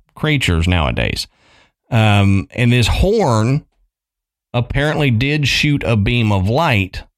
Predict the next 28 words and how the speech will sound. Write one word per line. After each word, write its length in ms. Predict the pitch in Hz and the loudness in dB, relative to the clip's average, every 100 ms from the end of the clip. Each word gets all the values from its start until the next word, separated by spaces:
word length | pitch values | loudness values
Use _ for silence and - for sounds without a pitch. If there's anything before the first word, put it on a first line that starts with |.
| _ _ _ _ _ _ _ _ _ _ | _ _ _ _ _ _ _ _ _ _
and 140 | 117 120 | 0 0
it 80 | |
was 260 | 113 123 107 | 2 2 2
used 340 | 131 139 127 | 2 2 2
in 200 | 131 127 104 | 0 0 0
particular 520 | 117 - 127 139 127 | -2 -2 -2 0 0
ways, 400 | 120 101 101 - | 2 2 0 0
which 340 | 101 - - - _ _ _ _ 117 | -2 -4 -8 -10 _ _ _ _ -4
get 180 | 113 110 | -2 0
into 440 | 113 107 117 110 | 0 2 2 2
in 200 | 107 104 | 2 2
the 280 | 98 92 90 - _ _ _ _ _ _ | 2 2 0 -4 _ _ _ _ _ _
encounters 960 | 117 110 - 139 127 104 101 95 - - _ | 0 0 2 0 0 0 0 0 -2 -6 _
section 500 | - 110 98 - 98 | -2 -2 0 2 2
here. 220 | 95 104 | 4 2
But, 340 | 107 117 110 - _ _ _ _ _ _ _ | 0 -2 -4 -6 _ _ _ _ _ _ _
um, 560 | - 120 117 110 107 107 | -2 2 2 2 2 2
witnesses 600 | 160 - 202 - 170 135 | 0 0 -2 0 0 0
claimed 500 | - 160 160 156 131 | -2 0 2 2 2
that 100 | 131 | 0
it 140 | 127 | 0
had 260 | 120 151 139 | 0 0 0
a 60 | |
distinct 800 | 113 113 113 - - 170 180 - - | 0 0 0 -2 -4 -4 -4 -6 -6
odor 420 | 139 120 90 127 - _ _ _ _ _ _ | -2 0 2 0 -4 _ _ _ _ _ _
that 260 | 107 117 107 | -4 -4 -2
stayed 420 | - - 143 156 | -4 -2 -2 0
around 760 | 135 123 139 127 104 107 117 | 0 0 2 2 2 2 0